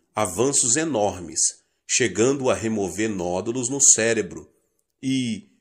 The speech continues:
preservando não somente a vida, como também impedindo a paralisia parcial ou total. Não é minha intenção falar sobre a paralisia provocada pelas enfermidades cerebrais.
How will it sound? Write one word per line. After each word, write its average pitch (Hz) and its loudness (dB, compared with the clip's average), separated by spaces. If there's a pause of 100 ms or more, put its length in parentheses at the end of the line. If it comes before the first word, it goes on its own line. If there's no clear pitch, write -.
(120)
preservando 120 2
não 139 2
somente 147 0
a 151 0
vida, 98 -6 (380)
como 131 2
também 113 0 (300)
impedindo 143 0
a 156 0
paralisia 156 0
parcial 139 4 (240)
ou 135 4
total. 95 -4 (800)
Não 180 0
é 208 2
minha 202 -2
intenção 113 2 (320)
falar 127 2
sobre 143 2
a 131 2
paralisia 131 2
provocada 113 -2
pelas 127 -2
enfermidades 113 2
cerebrais. 110 0